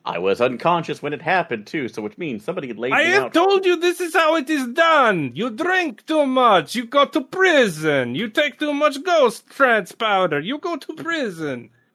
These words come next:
Speaker 2: They
Speaker 1: I
Speaker 2: can't hit
Speaker 1: don't
Speaker 2: you amongst the
Speaker 1: use it.
Speaker 2: head. You go to prison. This is how it is done.
Speaker 1: Uh, have you heard about not using your own supply?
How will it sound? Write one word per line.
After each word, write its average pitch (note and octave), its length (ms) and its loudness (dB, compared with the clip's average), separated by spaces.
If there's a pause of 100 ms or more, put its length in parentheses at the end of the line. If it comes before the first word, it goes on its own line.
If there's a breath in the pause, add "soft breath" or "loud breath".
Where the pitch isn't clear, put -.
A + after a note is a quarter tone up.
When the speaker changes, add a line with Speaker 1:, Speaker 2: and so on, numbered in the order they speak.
(200)
Speaker 2:
They E3 80 -4
Speaker 1:
I F#4+ 60 0
Speaker 2:
can't D#4 200 -2
hit B3+ 140 0
Speaker 1:
don't B3 120 -4
Speaker 2:
you A#3 100 4
amongst C#4 320 4
the D4+ 80 2
Speaker 1:
use E4 60 4
it. G4 220 6
Speaker 2:
head. A3+ 320 4
You D4+ 160 -4
go F4+ 140 0
to F#4 160 -2
prison. C4 460 -2
This B3+ 140 -8
is D4 140 -6
how C#4 200 2
it C4 100 -4
is A3+ 100 -12
done. D3+ 460 -2 (340)
Speaker 1:
Uh, - 80 0 (260)
have E3+ 120 -6
you E3+ 100 2
heard G#3+ 160 4
about G#3+ 260 4
not F3+ 220 2
using D#3+ 340 -2
your D3+ 160 0
own D#3 140 0
supply? C#3 480 2